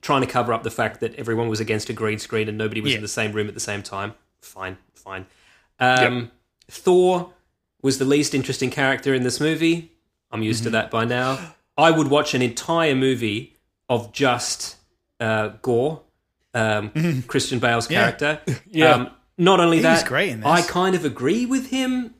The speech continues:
Speaker 1: And if you apply th-, film theory, he's actually the protagonist 'cause he's the one who changes by the end, right?
Speaker 2: Oh, yeah.
Speaker 1: So
Speaker 2: That's fair.
Speaker 1: he's the one who makes the sacrifice and he's the one who turns
Speaker 2: Mm.
Speaker 1: around. And, and so I, I'd watch that movie.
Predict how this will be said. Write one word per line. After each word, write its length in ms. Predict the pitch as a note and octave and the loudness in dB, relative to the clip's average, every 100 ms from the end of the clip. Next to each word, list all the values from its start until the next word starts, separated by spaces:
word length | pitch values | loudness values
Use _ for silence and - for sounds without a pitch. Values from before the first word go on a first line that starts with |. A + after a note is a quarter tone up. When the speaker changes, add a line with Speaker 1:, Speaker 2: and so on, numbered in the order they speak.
| - | 0
Speaker 1:
And 200 | E3 E3 | 2 2
if 180 | E3+ F3 | 0 2
you 120 | D#3+ | 2
apply 480 | D3+ - E3+ F3 F3+ | 0 0 0 2 0
th-, 120 | - - | -4 -12
film 280 | - E3 G#3 | 0 2 2
theory, 600 | - G#3+ A3 A3 A3+ A#3 _ _ _ | 0 0 2 2 -2 -6 _ _ _
he's 380 | _ - E3 G3 | _ -2 0 0
actually 360 | G3 - F#3 F3 | -2 -4 0 0
the 120 | C#3+ | 0
protagonist 840 | - C#3+ C3 - C#3+ E3+ G3 - | 0 -2 -2 -2 -2 0 -2 -4
'cause 180 | - - | -12 -6
he's 240 | - E3+ D#3+ | -2 -2 -2
the 80 | C#3 | -2
one 200 | C#3 C3+ | -2 -2
who 140 | B2+ | -6
changes 540 | - A#2+ C3+ C#3+ D#3+ | -6 -4 -4 -4 -8
by 180 | - B2 | -4 -4
the 160 | A2+ A2 | -2 -4
end, 340 | A#2 G3+ A3+ _ _ _ - | -4 -8 -14 _ _ _ -4
right? 240 | D3 G#3+ - _ - | -2 -2 -6 _ -6
Speaker 2:
Oh, 100 | - | -2
yeah. 260 | C4 E3 A3 - _ | 0 0 -2 -8 _
Speaker 1:
So 120 | - C#3 | -2 0
Speaker 2:
That's 160 | C#3 | 4
fair. 120 | F3+ | 4
Speaker 1:
he's 160 | G3+ F#3+ | 4 2
the 120 | F3+ | 2
one 160 | E3+ F3 | 4 4
who 100 | F3 | 4
makes 280 | E3 D#3+ - | 2 2 -2
the 80 | - | -2
sacrifice 680 | D#3 C#3 D3 - C3+ C3+ B2 | 0 0 -2 -2 0 0 -4
and 100 | C3 | -4
he's 180 | D3+ | -4
the 80 | D#3 | -2
one 220 | C#3+ C#3+ | 0 0
who 300 | C3+ C#3+ C#3+ | 0 0 0
turns 460 | C#3 - C#3 C3+ A2+ | -2 -4 0 0 2
Speaker 2:
Mm. 60 | C3+ | 0
Speaker 1:
around. 360 | C3 C3+ C3+ | 0 0 0
And, 240 | C3 C3 - _ _ | -2 -4 -12 _ _
and 100 | D3 C#3 | -6 0
so 240 | E3 D3 - _ - | 2 0 -2 _ -2
I, 280 | D3 F3+ G3+ G#3 | 0 2 2 2
I'd 100 | G#3 | 4
watch 180 | F#3 - | 2 2
that 200 | D#3+ A#2+ | 0 0
movie. 400 | A2 G2 F#2+ | -4 -6 -12